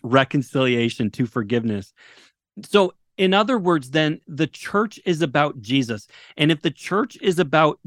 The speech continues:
Jesus, it means that you and I can be honest about ourselves and other people. But the problem is we tend to wanna go the celebrity route where we wanna idolize people and make the church about people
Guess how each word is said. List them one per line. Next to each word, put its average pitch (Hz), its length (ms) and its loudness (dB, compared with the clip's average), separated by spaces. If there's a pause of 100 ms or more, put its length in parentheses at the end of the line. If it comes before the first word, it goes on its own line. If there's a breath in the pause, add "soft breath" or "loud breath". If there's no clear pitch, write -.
Jesus, 131 580 0
it 143 120 0
means 170 380 2
that 165 120 0
you 151 220 2
and 147 100 2
I 147 160 0
can 147 160 -4
be 135 180 -4
honest 131 380 -2
about 123 200 2
ourselves 123 680 0 (320 soft breath)
and 139 220 2
other 135 220 2
people. 113 580 -4 (180 loud breath)
But 139 140 -4
the 139 80 -2
problem 196 440 2
is 160 200 0
we 139 140 -2
tend 180 280 0
to 180 80 2
wanna 156 240 0
go 143 420 2 (220 soft breath)
the 139 80 -2
celebrity 131 720 2
route 113 400 0 (240)
where 143 180 2
we 143 120 2
wanna 139 300 0 (100)
idolize 147 640 2
people 151 480 -2
and 131 180 0
make 143 160 0
the 131 80 -10
church - 360 -2
about 131 340 0 (100)
people 135 420 0